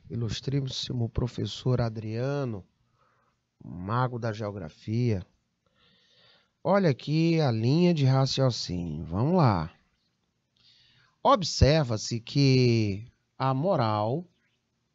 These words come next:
aquele conjunto, né, de normas que regram o bom comportamento em sociedade,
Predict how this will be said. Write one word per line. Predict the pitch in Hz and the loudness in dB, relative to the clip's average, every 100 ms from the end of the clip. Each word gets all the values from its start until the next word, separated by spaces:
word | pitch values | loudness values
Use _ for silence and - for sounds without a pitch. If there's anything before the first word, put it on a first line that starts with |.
| _ _ _ _ _ _ _ _ | _ _ _ _ _ _ _ _
aquele | 180 | -12
conjunto, | 190 233 214 139 127 165 214 220 180 135 - 113 | -10 -4 -4 -4 -6 -6 -4 -4 -4 -8 -8 -6
né, | 127 143 | -4 -4
de | 120 | -4
normas | 110 113 135 131 113 104 101 - - - _ _ _ _ - - _ | 2 6 8 10 8 4 -2 -4 -8 -16 _ _ _ _ -20 -20 _
que | 156 143 | 10 12
regram | 113 139 160 165 131 113 | 12 12 12 12 10 8
o | 113 | 6
bom | 107 123 180 | 12 12 12
comportamento | 147 135 - 110 104 107 101 107 120 113 104 | 6 0 6 6 6 2 4 6 6 4 2
em | 107 | 2
sociedade, | - 95 - 120 131 113 110 113 107 - | 2 -2 2 4 6 8 8 6 0 -10